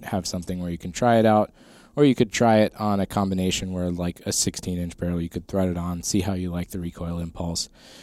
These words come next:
and then decide if that's the, the one that you wanna go with, or ask,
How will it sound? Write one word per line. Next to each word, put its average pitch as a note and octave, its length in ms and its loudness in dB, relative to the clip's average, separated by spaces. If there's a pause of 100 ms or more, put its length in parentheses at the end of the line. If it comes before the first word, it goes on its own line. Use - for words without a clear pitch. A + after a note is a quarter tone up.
(140)
and G#2 80 0
then G2 100 2
decide F2 320 -2
if E2 100 -10
that's - 340 -8
the, E2 320 -8 (300)
the G2 60 -8
one F2+ 140 -2
that F2 100 -6
you F2+ 60 -10
wanna E2+ 180 -8
go F2 200 -4
with, F2 160 -6
or B2+ 240 6 (140)
ask, F#2+ 320 0